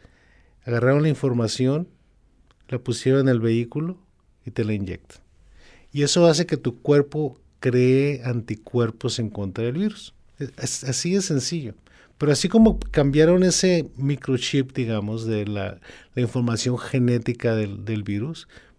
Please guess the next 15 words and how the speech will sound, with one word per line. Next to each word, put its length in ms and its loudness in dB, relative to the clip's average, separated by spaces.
pueden 200 4
poner 280 6
otra 200 4
información 520 0
genética 640 -6
para 240 2
otro 280 0
tratamiento, 720 0
pues. 320 -18
Entonces, 280 0
lo 160 -2
fascinante 960 2
de 100 2
esta 240 -4
tecnología 920 -2